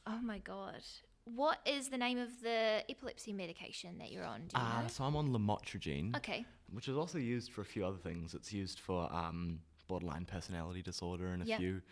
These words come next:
Speaker 2: other, yeah, mental brain disorders, I suppose.
Speaker 1: Yeah.
Speaker 2: And it took, yeah, it took a while to get the dose right, but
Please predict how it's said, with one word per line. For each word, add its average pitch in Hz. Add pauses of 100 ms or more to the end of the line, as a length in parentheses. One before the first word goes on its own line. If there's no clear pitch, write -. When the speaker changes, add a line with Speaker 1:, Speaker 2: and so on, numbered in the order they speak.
Speaker 2:
other, 107 (800)
yeah, 113 (440)
mental 107 (540)
brain 104 (1120)
disorders, 113
I 117
suppose. 113
Speaker 1:
Yeah. 220 (480)
Speaker 2:
And -
it 196
took, -
yeah, 98
it -
took 107
a 95
while 95
to 92
get 98
the 90
dose 98
right, 104 (100)
but -